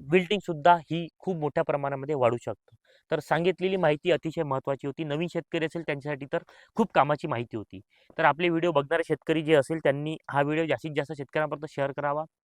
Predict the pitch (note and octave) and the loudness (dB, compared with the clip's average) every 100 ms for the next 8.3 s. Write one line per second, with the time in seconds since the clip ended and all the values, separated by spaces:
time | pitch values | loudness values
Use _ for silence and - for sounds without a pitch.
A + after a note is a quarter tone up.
0 | _ _ - - E3+ - F3 F3+ F#3 E3+ | _ _ -20 -2 0 2 2 4 2 0
1 | D#3+ F3 D#3 F3+ E3 E3 E3 C#3+ D3+ D#3+ | 0 0 2 2 0 0 -2 -2 -6 -6
2 | D#3+ - D#3+ D3 D3+ E3 C#3 D3 D#3 E3 | -6 -2 -2 0 -4 -4 -4 -4 -4 -4
3 | F3 - _ _ _ _ _ E3+ E3 A3+ | -4 -8 _ _ _ _ _ -2 2 2
4 | G3 - G3 F#3 G3 F#3 F3 F#3+ E3 D3+ | 2 4 4 4 2 2 -2 2 2 2
5 | F3 D3 B2+ D3+ E3+ - - _ _ _ | 0 -4 -4 -2 -6 -8 -20 _ _ _
6 | G3+ G3 G#3 A#3 - F3+ F3+ E3 G3 G#3 | 8 8 6 4 2 0 2 4 4 6
7 | A3+ A#3+ F#3 F3+ F3+ G3+ F#3 G3+ - E3+ | 4 4 2 4 4 6 4 4 2 6
8 | F3 B2+ A#2 | 6 6 4